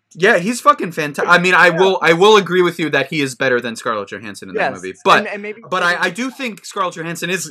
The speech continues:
Speaker 1: is good in the movie. Like, I, I
Speaker 2: I
Speaker 1: think she has
Speaker 2: don't.
Speaker 1: some good stuff.
Speaker 2: I don't. Zero percent, actually. I really
Speaker 1: I will say, though, that, like, it does si-, it does
Speaker 2: <laughs>
Speaker 1: show more of his side than hers.
Speaker 2: Yeah,
Speaker 1: So I think
Speaker 2: yeah,
Speaker 1: it's
Speaker 2: yeah.
Speaker 1: may-, it might have to do more with, like,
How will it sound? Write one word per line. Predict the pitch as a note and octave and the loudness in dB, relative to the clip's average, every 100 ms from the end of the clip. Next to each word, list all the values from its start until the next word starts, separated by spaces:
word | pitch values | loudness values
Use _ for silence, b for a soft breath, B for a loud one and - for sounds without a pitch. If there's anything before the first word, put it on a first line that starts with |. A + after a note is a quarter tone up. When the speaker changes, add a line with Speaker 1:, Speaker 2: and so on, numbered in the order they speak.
| F3 | -6
Speaker 1:
is | A3 | -6
good | C3+ G3 | 0 0
in | F3 | 0
the | |
movie. | C3+ F3+ C3+ G#2+ | -4 -4 -4 -6
Like, | A#2 A#2 - - | -4 -4 -6 -10
I, | B2 A#2 | -8 -8
I | - | -6
Speaker 2:
I | C3+ | -6
Speaker 1:
think | A3 D3+ | -6 -4
she | G3 | -2
has | A#3 | 0
Speaker 2:
don't. | G3 | -2
Speaker 1:
some | C3 | -6
good | C3 - | -8 -6
stuff. | C#3 B2+ F#3+ | -4 -4 -4
Speaker 2:
I | |
don't. | F3+ E3+ F3+ - | -10 -16 -16 -16
Zero | - A3+ | -8 -8
percent, | A#3 - F#3+ E3+ | -8 -6 -6 -4
actually. | D3+ - D#3 D3 | -8 -8 -8 -6
I | |
really | D3+ E3 | -6 -4
Speaker 1:
I | F#3+ | -2
will | G3+ A#3 | 0 -2
say, | A#3+ A3 | -2 -4
though, | F#3 F3+ | -2 -2
that, | E3 D#3 D3 | -2 -4 -4
like, | C#3+ D#3 | -6 -6
it | C3+ | -6
does | D#3 D3 | -6 -6
si-, | - C#3+ C3 B2+ - | -6 -4 -4 -6 -8
it | D3 | -10
does | C#3 D3 C3+ G3+ - | -4 -4 -4 -10 -12
Speaker 2:
<laughs> | _ | _
Speaker 1:
show | - C#3+ | -4 -2
more | C3 B2+ | -2 -6
of | A#2 - | -8 -10
his | A#2+ | -12
side | - G#2+ G#2 | -8 -8 -6
than | G#2 | -10
hers. | F2 A2+ G2 F#2 - B1+ - - | -8 -6 -4 -6 -14 -18 -18 -18
Speaker 2:
Yeah, | - C#3 | -12 -8
Speaker 1:
So | - D#3 | 0 0
I | |
think | D#3 F3 | 0 -2
Speaker 2:
yeah, | D#3 | -2
Speaker 1:
it's | C3+ | -4
Speaker 2:
yeah. | A#2 | -8
Speaker 1:
may-, | D#3+ E3 E3 | 0 0 2
it | E3+ | 0
might | D#3+ D#3+ | 0 0
have | D3+ D3+ | -2 -4
to | |
do | C#3 C3+ | -8 -8
more | B2+ B2 | -4 -6
with, | A#2 | -4
like, | B2+ A2+ G#2 - | -4 -4 -6 -14